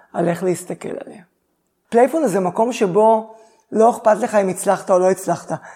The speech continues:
התהליך זה מה שחשוב. אני הרבה פעמים עושה את התרגיל הזה עם קבוצות שאני עובד איתן, של ליצור מטוס.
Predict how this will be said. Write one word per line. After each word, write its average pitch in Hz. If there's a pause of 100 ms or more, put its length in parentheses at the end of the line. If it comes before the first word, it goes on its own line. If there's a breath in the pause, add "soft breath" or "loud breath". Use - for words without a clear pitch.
(320 loud breath)
התהליך 214
זה 185
מה 190
שחשוב. 175 (640 soft breath)
אני 208
הרבה 190
פעמים 226
עושה 220
את 196
התרגיל 208
הזה 190 (280)
עם 220
קבוצות 208
שאני 220
עובד 208
איתן, 262
של -
ליצור 196
מטוס. 233